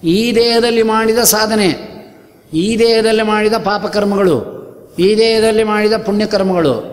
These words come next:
ಎಲ್ಲವೂ ಯಮ ಮಾರ್ಗಕ್ಕೆ transfer. ಮುಂದಿನ ಮಾತೃ ಗರ್ಭಕ್ಕೆ ಹೋಗ್ತೀಯಲ್ಲ, ಅದಕ್ಕೂ transfer. ಇಲ್ಲೂ ಸುಖ, ಇಲ್ಲೂ ದುಃಖ, ಯಮ ಮಾರ್ಗದಲ್ಲೂ ಸುಖ, ದುಃಖ.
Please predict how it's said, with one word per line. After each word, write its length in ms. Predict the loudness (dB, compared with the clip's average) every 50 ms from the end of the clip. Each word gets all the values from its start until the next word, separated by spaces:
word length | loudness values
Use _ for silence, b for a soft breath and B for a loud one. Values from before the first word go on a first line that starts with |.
| -16 -18 -18 -12 -6
ಎಲ್ಲವೂ 800 | -2 0 0 2 2 2 2 2 2 2 0 0 -2 -4 -8 -10 -12 -12 -14 -16 -18 -20 -16 -10 -6
ಯಮ 240 | -4 -4 -2 -2 0
ಮಾರ್ಗಕ್ಕೆ 440 | 0 0 0 -2 -2 -4 -4 -4 -4
transfer. 720 | -4 -2 -2 -2 -2 -4 -6 -6 -6 -6 -8 -10 -14 -20 -20 -20 -20 -20 -20 -18 -12
ಮುಂದಿನ 440 | -6 -4 -2 0 0 0 0 0 -2 -2
ಮಾತೃ 560 | 0 0 2 2 0 0 -2 -2 0 0 2
ಗರ್ಭಕ್ಕೆ 440 | 2 2 0 2 0 -2 0 2 0
ಹೋಗ್ತೀಯಲ್ಲ, 380 | 0 0 0 0 0 0 0
ಅದಕ್ಕೂ 300 | 0 0 -2 -2 -2 -2
transfer. 640 | -2 0 0 0 0 -2 -4 -6 -6 -6 -8 -12 -14 -16 -18 -20 -20 -20 -20 -20 -20 -20 -20 -20 -14 -6
ಇಲ್ಲೂ 340 | -4 -2 -2 0 0 0 0
ಸುಖ, 220 | 2 0 0 0 -2 -2 -4 -4 -8 -12 -16 -18 -18 -20 -20 -20 -20 -14 -6
ಇಲ್ಲೂ 360 | -4 -2 -2 0 2 2 2 2
ದುಃಖ, 200 | 2 0 0 -2 -2 -2 -4 -8 -12 -14 -16 -18 -20 -20 -18 -12 -8
ಯಮ 240 | -6 -4 -4 -2 -2
ಮಾರ್ಗದಲ್ಲೂ 560 | -2 -2 -2 0 0 0 0 0 0 0 0
ಸುಖ, 240 | 0 -2 -4 -2 -2 -4 -4 -6 -8 -14 -16 -18 -20 -20 -20 -12 -6 -4
ದುಃಖ. 240 | -4 -4 -2 -4